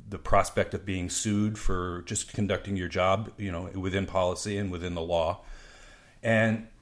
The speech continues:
you know, the fact of the matter is, is that millennials, um, they're looking at the job market and,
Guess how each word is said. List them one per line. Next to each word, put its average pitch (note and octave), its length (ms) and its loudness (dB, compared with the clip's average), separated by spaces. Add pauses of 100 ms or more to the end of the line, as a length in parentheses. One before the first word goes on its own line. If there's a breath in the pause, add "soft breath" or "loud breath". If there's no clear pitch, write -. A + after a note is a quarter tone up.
(160)
you E3 100 2
know, B2+ 160 4
the B2+ 240 -8
fact F#3 300 2
of - 40 -2
the A#2 60 -2
matter G#2 260 0
is, G2+ 140 -2
is - 80 -6
that A2 160 -2
millennials, A2+ 720 2 (180)
um, G2+ 360 2 (760 soft breath)
they're A#2+ 220 2
looking F#3 320 2
at - 80 0
the A2 60 -10
job A2+ 280 8
market G2 400 4 (260 loud breath)
and, G#2 540 4